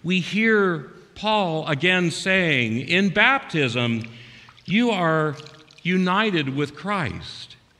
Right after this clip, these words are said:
It's in our baptism that we are washed clean. We're united with Christ, not just in his life, but also in his death. Not just in his death, but in his what? His resurrection.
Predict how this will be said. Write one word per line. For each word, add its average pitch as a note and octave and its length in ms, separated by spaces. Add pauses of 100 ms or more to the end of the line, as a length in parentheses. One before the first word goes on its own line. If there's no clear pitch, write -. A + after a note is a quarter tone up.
(360)
It's F3+ 240
in G#3 100
our G3 160
baptism F#3 640
that E3 100
we F#3 120
are F3 100
washed E3 320
clean. F#3+ 280
We're B3 280
united F3+ 600
with D#3+ 220
Christ, C#3 320
not G3+ 380
just E3 280
in D3+ 120
his C3 180
life, C3 760
but F#3 140
also A3 400
in G#3 100
his G3 220
death. G3 420
Not A#3 320
just A#3 280
in A3+ 180
his G#3 240
death, A3 680 (420)
but G#3 160
in A#3+ 160
his B3+ 220
what? B3+ 560 (1160)
His - 120
resurrection. F3+ 960